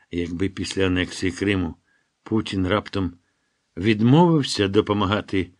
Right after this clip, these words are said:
проросійським сепаратистам у Донецьку, Луганську чи Харкові, його не зрозумів би власний народ. Захопивши Крим,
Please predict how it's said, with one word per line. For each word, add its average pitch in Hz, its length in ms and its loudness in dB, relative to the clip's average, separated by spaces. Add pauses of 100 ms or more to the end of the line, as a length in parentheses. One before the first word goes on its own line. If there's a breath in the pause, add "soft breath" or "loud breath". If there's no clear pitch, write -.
(140)
проросійським 117 880 0 (220)
сепаратистам 120 960 0
у 113 120 0
Донецьку, 107 760 -2 (180)
Луганську 80 640 -6
чи - 140 -10
Харкові, 98 560 -6 (560)
його 82 480 -4
не 85 180 -2
зрозумів 82 720 -4
би 90 120 -4
власний 92 520 -4
народ. 104 440 -6 (500 soft breath)
Захопивши 135 720 2
Крим, 131 420 2